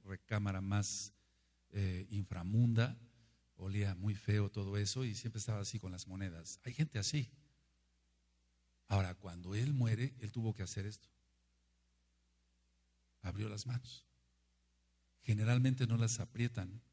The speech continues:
Viene un relajamiento. Después viene el ácido la-, sarcoláctico,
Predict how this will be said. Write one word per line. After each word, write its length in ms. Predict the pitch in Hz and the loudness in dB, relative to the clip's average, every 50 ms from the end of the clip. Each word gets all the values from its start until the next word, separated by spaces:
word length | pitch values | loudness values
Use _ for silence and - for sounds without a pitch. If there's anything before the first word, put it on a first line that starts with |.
| _ _ _ _ _ _ _ _ _ _ _ | _ _ _ _ _ _ _ _ _ _ _
Viene 280 | - 107 107 107 113 113 | -2 0 2 4 4 2
un 100 | 117 107 | 2 0
relajamiento. 640 | 113 107 104 98 - - 104 110 120 113 110 101 | -2 -4 -4 -4 -4 -4 0 0 0 0 0 -4
Después 320 | 104 104 - 117 120 110 | -8 -8 -6 -6 -6 -4
viene 200 | 110 120 120 120 | -2 -4 -2 -2
el 80 | 110 110 | -2 -2
ácido 320 | 110 113 - 120 110 101 | -2 -2 -2 -2 -2 -4
la-, 140 | 98 95 101 - | -4 -6 -8 -10
sarcoláctico, 1000 | - - - 98 95 - - 101 101 104 104 - - 117 107 - 131 139 139 135 | -10 -6 -6 -6 -6 -4 -4 -2 -2 -2 -2 -4 -6 -8 -4 0 0 0 0 -2